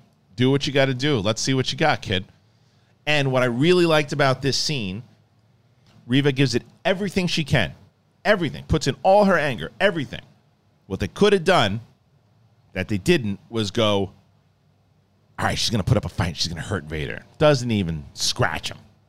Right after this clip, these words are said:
He's toying with her and playing with her the whole entire time, because there's, in no world, this version of Vader, does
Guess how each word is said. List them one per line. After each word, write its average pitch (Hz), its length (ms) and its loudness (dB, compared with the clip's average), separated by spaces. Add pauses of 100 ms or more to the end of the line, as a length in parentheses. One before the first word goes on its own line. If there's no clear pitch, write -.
(140)
He's 117 160 -6
toying 151 420 -2
with 139 160 0
her 127 80 -2
and 104 100 -6
playing 113 320 -2
with 107 140 -4
her 98 80 -4
the 82 60 -6
whole 117 400 0
entire 98 340 -2
time, - 280 -14 (180)
because 101 240 -4
there's, 95 260 -4
in 107 160 -4
no 127 140 4
world, 113 440 4 (440)
this 110 180 -2
version 98 300 -2
of 82 80 -4
Vader, 78 220 -2
does 78 140 -8